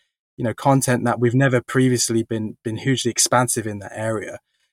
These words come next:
So we're able to reach the same people, and as well as, you know, newcomers and young people to the platform, we're reaching them in a different place. We're, we're not reaching them necessarily on the kitchen table, on the newspaper, or, or just on a website. We're reaching them,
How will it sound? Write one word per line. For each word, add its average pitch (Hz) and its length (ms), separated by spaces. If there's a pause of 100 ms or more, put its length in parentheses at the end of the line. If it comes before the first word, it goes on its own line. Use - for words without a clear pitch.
So 147 160
we're 156 120
able 160 260
to - 160
reach 147 500
the 135 80
same 180 300
people, 175 560
and 135 260
as 131 160
well 147 180
as, - 300
you 131 100
know, 120 200
newcomers 123 640
and 110 120
young 127 160
people 117 280
to 117 100
the 104 60
platform, 107 480 (400)
we're 131 200
reaching 131 340
them 123 200
in 113 140
a 113 60
different 113 420
place. 110 400
We're, 110 180 (340)
we're 123 120
not 143 160
reaching 127 260
them 113 120
necessarily 113 540
on 113 100
the 110 80
kitchen 120 320
table, 117 360
on 107 80
the 107 80
newspaper, 117 580
or, 107 220 (300)
or 113 80
just - 280
on 110 120
a 104 40
website. 110 560
We're 113 200
reaching 120 320
them, 107 220